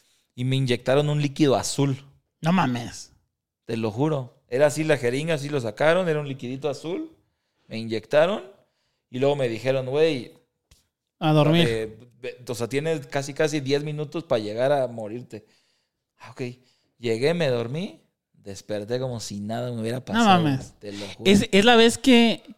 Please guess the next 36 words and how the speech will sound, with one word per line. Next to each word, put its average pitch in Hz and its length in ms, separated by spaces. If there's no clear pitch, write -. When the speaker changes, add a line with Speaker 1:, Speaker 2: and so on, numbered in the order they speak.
Speaker 2:
que 151 500
dijiste 156 520
que 160 200
se 143 120
te 135 140
pegaban 151 440
las 127 140
cosas 151 300
así 151 220
a 165 60
la 160 100
mano 151 540
y 107 100
Speaker 1:
Ajá. 147 80
Speaker 2:
que, 156 260
y 156 100
Speaker 1:
Y - 40
que 170 120
Speaker 2:
que 160 120
Speaker 1:
luego 139 220
despertaba 123 480
en 120 80
el 107 140
techo. - 300
Speaker 2:
<laughs> - 100
No 190 160
mames. 226 460
Speaker 1:
Sí, 113 60
güey. 113 300
Speaker 2:
Usabas 196 380
lentes 254 440
antes 240 280
de 254 80
eso, 240 220
¿no? 226 320
Speaker 1:
Ujú. 127 360